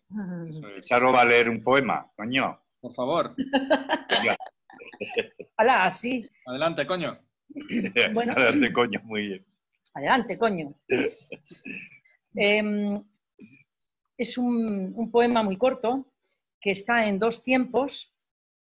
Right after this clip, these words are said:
Speaker 1: y, y pertenece a una poeta feminista muy combativa que se llama María Monjas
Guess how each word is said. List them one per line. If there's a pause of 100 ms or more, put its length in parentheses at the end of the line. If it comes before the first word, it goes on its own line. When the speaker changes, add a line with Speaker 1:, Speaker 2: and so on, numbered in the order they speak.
(120)
Speaker 1:
y, (2000)
y
pertenece
a
una
poeta (240)
feminista (1400)
muy
combativa
que
se
llama
María
Monjas